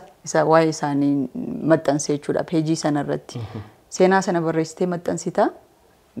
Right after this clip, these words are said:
Speaker 1: naannoo ati gargaaruu barbaaddu, namni bitee sitti erga.
Speaker 2: Mhm.
Speaker 1: Namni keenya hin galleef.
Speaker 2: Mhm.
Speaker 1: Sheeriima godha Facebook irratti
Speaker 2: Yeah.
Speaker 1: jechuudha ishee. Booddee bakka hojjedhu, Alaayitii fan hojjedha, dhaabbata N G O Internationalidha.
Speaker 2: Okay.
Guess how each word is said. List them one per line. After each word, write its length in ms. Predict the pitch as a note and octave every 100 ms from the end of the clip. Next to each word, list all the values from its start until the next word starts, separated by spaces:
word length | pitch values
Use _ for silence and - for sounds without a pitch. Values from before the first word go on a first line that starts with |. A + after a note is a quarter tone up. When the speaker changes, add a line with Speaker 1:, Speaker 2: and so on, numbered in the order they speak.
| - _ -
Speaker 1:
naannoo 420 | D#3 D#3+ D#3+ D#3+
ati 160 | D#3
gargaaruu 460 | D3+ D#3+ D#3 D#3 D#3
barbaaddu, 640 | E3 D#3 C#3+ C#3+ C#3 A#3
namni 300 | G3+ D#3+ E3
bitee 260 | D3+ D#3 D#3
sitti 300 | D3+ C#3+ C#3+
erga. 260 | C3 - - -
Speaker 2:
Mhm. 260 | - - -
Speaker 1:
Namni 200 | A#3 B3+
keenya 280 | B3 F#3+ E3+
hin 80 | D#3
galleef. 360 | D3+ D3 D3 - - -
Speaker 2:
Mhm. 80 | A2+
Speaker 1:
Sheeriima 440 | A2 D4 E4+ A#3+
godha 240 | G#3+ A3 F3
Facebook 500 | - F#3 - F3+ -
irratti 340 | G#3+ E3+ -
Speaker 2:
Yeah. 120 | A3+
Speaker 1:
jechuudha 260 | A#2 D#3 D3+
ishee. 240 | D#3+ C#4 - - - - - _
Booddee 280 | G3 F#3 G3
bakka 220 | F3 F3
hojjedhu, 500 | E3 D#3 D#3 C#3+ - C#4 -
Alaayitii 440 | E3+ E3 D#3 F3
fan 140 | - E3+
hojjedha, 400 | C#3+ D3+ - -
dhaabbata 440 | - D3 E3 - D#3+ D#3 D#3
N 220 | D3+ D3 D3
G 140 | D3+
O 60 | D#3+
Internationalidha. 880 | D#3 D#3+ D3 D3 D#3+ D#3+ - - D#4 -
Speaker 2:
Okay. 300 | - G#2+ -